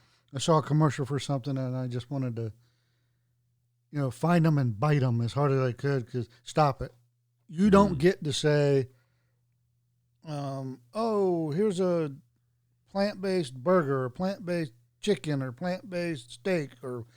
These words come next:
Speaker 1: no, you make up something of your own.
Speaker 2: Yeah.
Speaker 1: Just like I can't stand this remaking movies to, with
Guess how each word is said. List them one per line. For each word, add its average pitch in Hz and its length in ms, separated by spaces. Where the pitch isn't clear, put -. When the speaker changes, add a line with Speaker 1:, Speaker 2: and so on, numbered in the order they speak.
Speaker 1:
no, 185 300
you 214 160
make 262 240
up 233 180
something 170 300
of 151 80
your 143 200
own. 123 320
Speaker 2:
Yeah. 85 220
Speaker 1:
Just 165 140
like 202 140
I 190 120
can't 196 400
stand 170 600
this 139 240
remaking 175 800
movies 151 720
to, 131 300
with 131 400